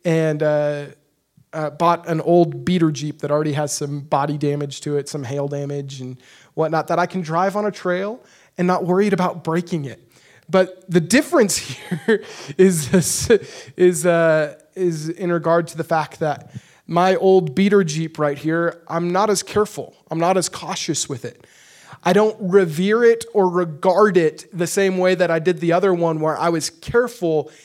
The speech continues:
in how I approached it because it had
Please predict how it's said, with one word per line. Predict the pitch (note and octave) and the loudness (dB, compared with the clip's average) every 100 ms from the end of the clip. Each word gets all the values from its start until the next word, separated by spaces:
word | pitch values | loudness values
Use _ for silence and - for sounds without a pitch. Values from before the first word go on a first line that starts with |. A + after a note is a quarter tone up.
| - _ | -20 _
in | F3+ | -2
how | D#3+ F3 F#3 F3+ F3 | 0 2 2 2 2
I | E3 | -2
approached | D#3 C#3 G3 F#3+ - - | -2 -2 -4 -4 -6 -4
it | D3 - | -4 -2
because | E3 D#3+ E3 | -6 0 -2
it | D#3+ - | -2 -8
had | E3+ F#3 F#3 D#3 | -4 0 0 -2